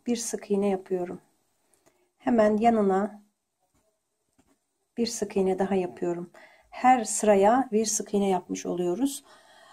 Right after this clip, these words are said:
İki tane sık iğne yaptım. Yedi tane zincir çekiyorum. Üç, dört, beş, altı, yedi. Bakın yedi zincir çektim. Hemen buraya batıyorum.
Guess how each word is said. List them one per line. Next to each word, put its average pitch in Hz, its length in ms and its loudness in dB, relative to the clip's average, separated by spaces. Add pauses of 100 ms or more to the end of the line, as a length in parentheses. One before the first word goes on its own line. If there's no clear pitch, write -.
(160)
İki - 220 -4
tane 208 320 4
sık - 240 -4
iğne 226 180 2
yaptım. 226 500 0 (280)
Yedi 240 280 0
tane 202 380 2
zincir 196 400 0
çekiyorum. 175 560 -6
Üç, 185 400 -6 (300)
dört, 190 400 -4 (280)
beş, 185 460 -4 (340)
altı, 208 640 -2 (100)
yedi. 185 400 2 (840)
Bakın 214 400 2
yedi 220 280 0
zincir 185 520 0
çektim. 196 760 -2 (300)
Hemen 202 540 -2
buraya 202 320 2
batıyorum. 202 760 -2